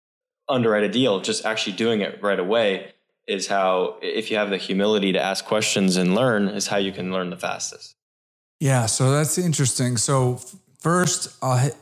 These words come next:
Speaker 2: hit up on, okay, the mentorship group and, and actually getting out there, surrounding yourself with like-minded people. Um, you know,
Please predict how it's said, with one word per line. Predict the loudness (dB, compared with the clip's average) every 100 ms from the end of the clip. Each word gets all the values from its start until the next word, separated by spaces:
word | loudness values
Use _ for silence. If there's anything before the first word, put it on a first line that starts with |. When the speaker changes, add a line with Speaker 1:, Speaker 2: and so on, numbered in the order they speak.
| -6
Speaker 2:
hit | 0 2
up | 2 2
on, | 4 4 2
okay, | 0 -2 0 -2 -6
the | 0
mentorship | 2 4 2 0 0 -2 -2
group | 0 0 -4 -8 -4
and, | -2 0 0 -2 -2
and | 0
actually | 0 0 -4 -2
getting | -2 -2
out | -2 -4 -4
there, | -4 -4 -4 -10 _ _
surrounding | 0 2 4 4
yourself | 4 2 2
with | 2
like-minded | 2 2 2 2 2 2
people. | 0 0 2 0 0 -4 _ _ _ _
Um, | -2 2 2 2 0 -2 _ _ _ _ _ _ _ -2
you | 2
know, | 2